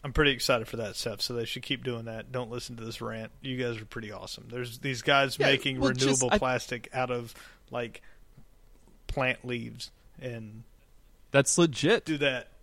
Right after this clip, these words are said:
Speaker 2: It's
Speaker 1: <laughs>
Speaker 2: about
Speaker 1: Do
Speaker 2: finding a
Speaker 1: that. <laughs>
Speaker 2: balance. You're not gonna find a thing that can fucking solve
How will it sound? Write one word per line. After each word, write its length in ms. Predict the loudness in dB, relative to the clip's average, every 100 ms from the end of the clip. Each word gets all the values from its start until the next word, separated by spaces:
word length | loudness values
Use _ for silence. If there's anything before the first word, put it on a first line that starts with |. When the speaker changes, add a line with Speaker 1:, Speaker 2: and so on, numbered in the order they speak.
| 2
Speaker 2:
It's 200 | 4 8
Speaker 1:
<laughs> 20 |
Speaker 2:
about 260 | 10 10 10
Speaker 1:
Do 140 | 8
Speaker 2:
finding 280 | 8 6 6
a 20 |
Speaker 1:
that. 160 | 6 6
<laughs> 20 |
Speaker 2:
balance. 640 | 6 6 4 2 0 -6 -10 -20 -20 -20 -2
You're 120 | 2
not 180 | 4 4
gonna 140 | 2 -2
find 360 | 0 0 0 -2
a 240 | 0 2 0
thing 580 | -2 -2 0 -2 -4 -8 -2
that 180 | -2 0
can 160 | -4
fucking 400 | 0 -2 -2 -4
solve 380 | -2 2 2